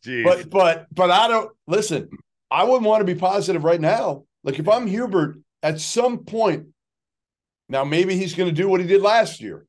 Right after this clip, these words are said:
Speaker 2: whatever he did last year to try to get these guys.
Speaker 1: Yeah, but if you could bottle that and just do it yearly, I mean, you'd be a freaking bazillionaire. That's, that's just, that's a little bit of luck, a,
Speaker 2: It
Speaker 1: a
Speaker 2: is.
Speaker 1: little bit of coaching,
Speaker 2: Yes.
Speaker 1: the light bulb going on, the right group of guys,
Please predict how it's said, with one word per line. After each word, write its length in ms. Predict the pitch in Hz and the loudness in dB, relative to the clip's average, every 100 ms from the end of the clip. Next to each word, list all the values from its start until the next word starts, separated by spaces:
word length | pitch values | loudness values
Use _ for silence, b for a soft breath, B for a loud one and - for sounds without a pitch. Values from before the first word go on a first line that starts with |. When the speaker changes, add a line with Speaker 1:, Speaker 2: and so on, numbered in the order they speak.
| - | -10
Speaker 2:
whatever 420 | 120 151 214 208 | -2 2 4 4
he 140 | 180 | 2
did 200 | 156 170 | 2 2
last 380 | 139 135 120 - | 2 0 -2 -6
year 180 | 113 98 | -10 -10
to 140 | - 127 | -10 -8
try 200 | - 139 | -4 -2
to 80 | |
get 200 | 131 143 | -4 -10
these 200 | 131 127 | -10 -10
guys. 300 | 127 127 104 - | -4 -4 -4 -10
Speaker 1:
Yeah, 220 | 202 170 120 | -8 -6 -4
but 160 | 117 | -6
if 120 | 110 | -6
you 100 | 180 | -6
could 220 | 220 143 107 | -6 -8 -2
bottle 360 | 143 139 123 | -2 0 -2
that 220 | 117 123 | -4 -4
and 80 | 104 | -6
just 220 | 95 85 | -12 -18
do 200 | - 120 | -8 -6
it 100 | 117 | -6
yearly, 460 | 98 123 131 85 80 | -6 -4 -4 -6 -10
I 60 | 85 | -10
mean, 160 | 90 | -12
you'd 180 | 92 101 | -14 -12
be 140 | 101 90 | -10 -10
a 60 | |
freaking 400 | 78 - 123 107 87 | -12 -14 -12 -12 -14
bazillionaire. 680 | 87 78 143 123 80 71 62 - | -14 -10 -10 -10 -12 -14 -14 -8
That's, 260 | 135 - - | -8 -8 -8
that's 280 | 127 165 - | -6 -6 -8
just, 380 | 160 117 - _ _ _ _ | -10 -10 -16 _ _ _ _
that's 200 | - 170 | -4 -4
a 40 | 180 | -2
little 220 | 165 170 | -4 -4
bit 140 | 147 160 | -4 -6
of 140 | 147 | -6
luck, 400 | 143 143 143 - - | -4 -2 -4 -8 -14
a, 40 | 120 | -10
Speaker 2:
It 180 | 117 104 | -8 -6
Speaker 1:
a 40 | |
Speaker 2:
is. 60 | 113 | -6
Speaker 1:
little 200 | 127 127 | -8 -8
bit 100 | 139 | -8
of 100 | 123 | -6
coaching, 640 | 135 131 - 135 127 127 - | -6 -6 -4 -6 -6 -12 -18
Speaker 2:
Yes. 320 | - - - - | -20 -20 -18 -12
Speaker 1:
the 80 | |
light 260 | 113 127 143 | -6 -6 -4
bulb 240 | 135 131 | -2 -2
going 260 | 120 131 131 | -4 -6 -6
on, 420 | 127 127 127 123 110 | -6 -8 -8 -12 -12
the 120 | 113 | -8
right 280 | 104 120 131 | -4 -4 -4
group 220 | 101 131 | -8 -10
of 100 | 127 | -8
guys, 760 | 120 117 120 117 120 110 - | -4 -2 -2 -2 -4 -10 -20